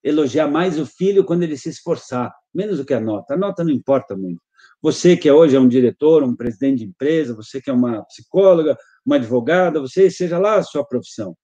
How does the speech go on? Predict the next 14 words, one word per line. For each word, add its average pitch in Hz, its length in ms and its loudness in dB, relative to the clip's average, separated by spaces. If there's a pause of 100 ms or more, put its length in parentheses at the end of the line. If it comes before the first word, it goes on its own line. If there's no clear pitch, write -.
(460)
Que 226 80 -2
nota 247 280 6
você 185 160 2
tirou 165 360 4
de 131 200 0
química 139 580 0
na 139 100 2
oitava 127 340 -4
série? 104 480 -8 (320)
Não 262 80 -2
vai 117 120 -2
fazer 120 200 -2
muita 120 500 4
diferença. 101 440 -6